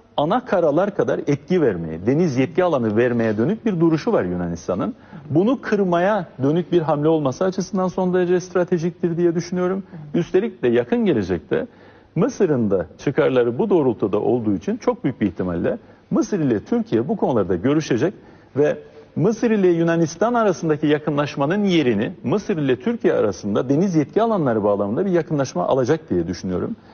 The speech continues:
Bir başka ifadeyle iki bin üç yılında örneğin Kıbrıs'ta bütün kapılar kapalıydı.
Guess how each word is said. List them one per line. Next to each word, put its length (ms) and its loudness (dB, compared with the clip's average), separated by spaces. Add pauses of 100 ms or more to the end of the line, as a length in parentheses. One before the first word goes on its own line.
(460)
Bir 100 2
başka 260 0
ifadeyle 580 0 (540)
iki 220 2
bin 120 2
üç 220 0
yılında 340 2
örneğin 380 2
Kıbrıs'ta 600 -2 (280)
bütün 240 2
kapılar 420 0
kapalıydı. 560 0